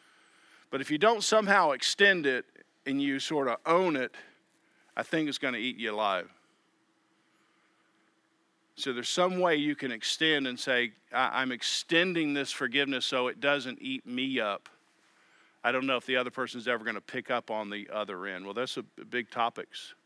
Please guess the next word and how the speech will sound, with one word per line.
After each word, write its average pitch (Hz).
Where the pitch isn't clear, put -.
Forgiveness. 107